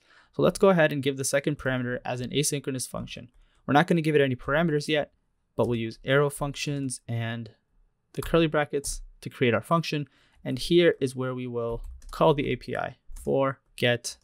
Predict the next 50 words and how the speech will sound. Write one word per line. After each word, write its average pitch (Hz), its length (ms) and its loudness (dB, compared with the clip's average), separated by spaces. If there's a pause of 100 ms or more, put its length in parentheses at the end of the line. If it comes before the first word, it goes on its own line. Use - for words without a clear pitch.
(100)
slash - 460 -4
goals. - 460 -2 (840)
Now, 147 200 8
another 175 300 2
question 165 320 2
you 139 80 4
might 123 120 0
have 120 200 -4
in 120 100 -8
mind 160 260 2
is, 131 260 0
what 143 280 2
does 180 140 4
this 170 180 0
function 147 360 -4
actually 139 380 2
return? 117 600 2 (420)
Okay, 127 220 2
we 131 140 2
know 185 120 4
what 190 180 0
parameters 170 380 0
it - 100 -8
takes - 260 -8
and 131 80 -4
we 127 60 -2
know 151 100 0
what 151 120 2
it 117 140 -4
does, 135 360 2 (280)
but 131 80 4
what 165 180 10
actually - 280 2
gets 143 200 -4
saved 131 520 2 (420)
in 147 180 4
this 131 380 0 (180)
get - 260 6
goals 120 300 -2
constant? - 560 -4 (460)
Well, 156 280 6
let's - 200 -2
take 139 160 -2
a - 20 -2
look 123 160 -4
here. - 300 -4 (160)
Basically, 165 420 0
what 127 160 2
it 113 140 -4
does 139 340 4